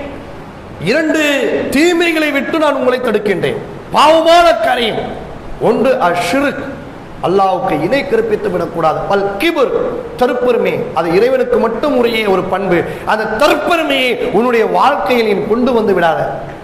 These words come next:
எப்பொழுது நூஹ் அலைஹிஸ்ஸலாம் அவர்கள் சொல்லுகிறார்கள்? தொள்ளாயிரத்தி ஐம்பது வருடங்கள்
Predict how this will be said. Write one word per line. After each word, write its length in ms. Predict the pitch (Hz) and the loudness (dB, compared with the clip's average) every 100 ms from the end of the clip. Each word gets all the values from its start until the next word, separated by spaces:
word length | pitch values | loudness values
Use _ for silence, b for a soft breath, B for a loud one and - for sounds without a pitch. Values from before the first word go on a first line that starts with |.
| - - | -12 -2
எப்பொழுது 600 | 208 214 311 320 311 277 | -2 0 2 2 2 0
நூஹ் 180 | 269 262 | 2 0
அலைஹிஸ்ஸலாம் 220 | 247 233 | 0 0
அவர்கள் 380 | 226 214 202 190 | 0 0 -2 0
சொல்லுகிறார்கள்? 420 | 190 185 160 160 - - - - - - - | 0 0 0 -2 -6 -10 -14 -16 -16 -16 -4
தொள்ளாயிரத்தி 760 | 143 190 254 277 285 285 285 277 | 0 2 4 4 4 2 0 0
ஐம்பது 420 | 254 262 233 208 | 2 2 2 2
வருடங்கள் 720 | 196 220 220 156 165 302 370 | 2 2 2 2 2 2 2